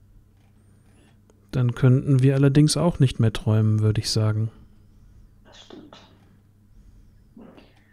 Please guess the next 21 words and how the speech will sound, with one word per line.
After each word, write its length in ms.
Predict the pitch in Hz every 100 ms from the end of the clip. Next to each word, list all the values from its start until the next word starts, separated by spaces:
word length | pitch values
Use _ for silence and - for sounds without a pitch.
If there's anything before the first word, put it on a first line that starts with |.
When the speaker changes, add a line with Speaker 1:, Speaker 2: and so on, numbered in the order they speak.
| _ _ _ _ -
Speaker 2:
Ob 140 | 214
sie 120 | - 196
uns 200 | 180 -
helfen 420 | 180 220 302 285
kann, 300 | - 320 330 - - _ _ _
herauszufinden, 880 | - 202 185 240 - 247 - 240 226
was 200 | 214 214
das 460 | - 196 - - - -
war 460 | 196 185 226 277 240
und 180 | 208
ob 240 | - 190 - - _ _ _ _ _ _ _ _ _ _ _ _
das 180 | 202 -
Böse 480 | - 202 226 220
zurückkehrt? 800 | 208 208 220 - - 254 262 285 - - _ _ _ _ _ _ _ _ _ _ _ _ _ _ _ _ _ _ _ _ - 131
Speaker 1:
Hm. 320 | 131 120 101 - - - -
Speaker 2:
Ob 180 | - -
die 120 | 202
Elfen 340 | 202 254 269 226
vielleicht 320 | 220 202 208
mehr 380 | 196 196 247 254
wissen, 500 | 262 285 285 285